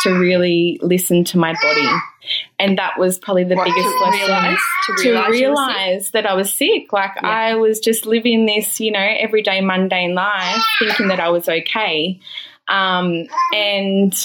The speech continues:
Speaker 1: I wasn't okay. It, and it probably took me that long to really listen and tune into my body,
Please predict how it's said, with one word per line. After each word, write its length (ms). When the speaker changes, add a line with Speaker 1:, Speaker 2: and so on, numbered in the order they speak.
Speaker 1:
I 120
wasn't 380
okay. 800
It, 400
and 160
it 200
probably 280
took 280
me 120
that 240
long 440
to 300
really 320
listen 540
and 200
tune 380
into 300
my 200
body, 540